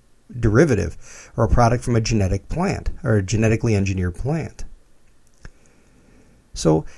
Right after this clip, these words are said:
you see how this adds a layer of expense, 'cause no one's going to do this for free.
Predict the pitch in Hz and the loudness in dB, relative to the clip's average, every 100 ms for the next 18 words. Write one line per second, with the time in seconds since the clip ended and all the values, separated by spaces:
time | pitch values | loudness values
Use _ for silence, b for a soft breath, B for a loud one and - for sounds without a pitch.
0 | b b _ 247 147 - - 196 196 156 | b b _ 0 2 4 4 4 6 6
1 | 143 123 - 135 135 135 123 104 117 120 | 4 0 -2 2 2 4 2 2 4 6
2 | 117 113 110 - - 131 107 - - 110 | 6 4 2 0 0 2 2 -2 0 0
3 | 101 117 147 147 143 131 - 110 113 107 | 2 6 8 8 6 2 0 0 2 2
4 | 107 101 92 90 - 98 - - 156 98 | 0 0 0 0 -2 -6 -8 -2 0 0
5 | - | -4